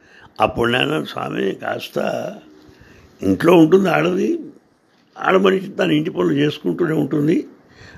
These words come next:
అది బాగానే ఉంది, కానీ మగవాడికి కాస్త బాధ్యతలు ఎక్కువేమో స్వామి" అన్నారు. "ఏం బాధ్యతలు నీ తలకాయ? ఆఫీసులు అయ్యాక క్లబ్బులకు పోయేది ఎవరు? మగవాళ్ళే.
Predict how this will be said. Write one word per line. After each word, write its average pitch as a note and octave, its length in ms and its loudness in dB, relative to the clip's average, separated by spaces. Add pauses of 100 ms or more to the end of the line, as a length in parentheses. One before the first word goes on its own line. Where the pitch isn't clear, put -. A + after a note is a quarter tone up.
(160)
అది B2 140 4
బాగానే A2+ 440 2
ఉంది, D#3+ 480 2 (440)
కానీ F3+ 180 -2
మగవాడికి F3+ 800 2
కాస్త D3+ 320 -2
బాధ్యతలు D#3 840 -2
ఎక్కువేమో D3+ 580 2
స్వామి" A#2+ 360 -4
అన్నారు. F2+ 300 -12 (640)
"ఏం A3 140 6
బాధ్యతలు G3+ 460 4
నీ B2+ 100 2
తలకాయ? B2+ 480 -6 (1400)
ఆఫీసులు D3+ 480 4
అయ్యాక D3+ 340 4
క్లబ్బులకు D3 480 0
పోయేది D3+ 360 4
ఎవరు? E3 560 2 (1200)
మగవాళ్ళే. E3 680 4